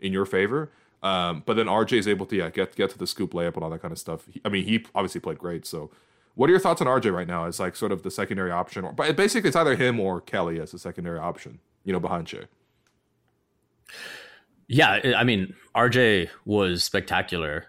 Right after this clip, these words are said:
Speaker 2: uh, in getting that W against Germany, the second one. And I think that you're right. I, I think there is this sort of assertiveness to him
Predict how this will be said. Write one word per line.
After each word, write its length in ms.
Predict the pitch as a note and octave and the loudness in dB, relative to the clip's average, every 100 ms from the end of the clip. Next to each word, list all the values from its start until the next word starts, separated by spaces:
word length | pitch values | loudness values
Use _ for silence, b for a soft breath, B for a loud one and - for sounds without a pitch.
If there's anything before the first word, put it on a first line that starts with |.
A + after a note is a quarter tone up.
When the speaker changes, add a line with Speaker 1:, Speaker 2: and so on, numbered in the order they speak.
| - | -8
Speaker 2:
uh, 340 | E2+ D#2+ D#2+ - - _ | -6 -6 -10 -16 -20 _
in 140 | G#2 | -4
getting 260 | F2+ E2+ F2 | -2 -2 -2
that 180 | E2+ E2 | -4 -4
W 260 | E2+ E2+ | -6 -6
against 280 | E2 E2 - | -6 -8 -10
Germany, 360 | D#2 D#2+ D#2 E2 | -10 -8 -8 -10
the 80 | - | -8
second 280 | - E2 D#2+ | -8 -8 -10
one. 200 | D#2 D2+ | -10 -10
And 320 | E2 D#2+ D2+ | -10 -10 -10
I 80 | D#2+ | -10
think 280 | - F2+ - - - | -8 -8 -10 -16 -2
that 300 | F2+ E2 E2 _ _ _ _ _ | 0 0 -2 _ _ _ _ _
you're 140 | B2+ | 0
right. 200 | C#3+ C#3 | 2 2
I, 240 | F#2+ G#2 G2+ | 4 2 2
I 40 | |
think 380 | G2+ A#2 - - | 0 -2 -4 -4
there 240 | G#2 G2+ | 0 4
is 500 | G#2+ A#2 G#2+ - - - _ _ | 4 4 2 0 -4 -10 _ _
this 240 | G#2 G2 | 0 2
sort 240 | - G#2 G2 | 2 4 4
of 120 | F#2 | 2
assertiveness 760 | F#2+ - G2 G2+ G2 G2 - | 0 2 2 2 0 0 -2
to 300 | - - G#2+ | -4 0 2
him 400 | G2+ G2 F#2 F2 | 4 4 2 0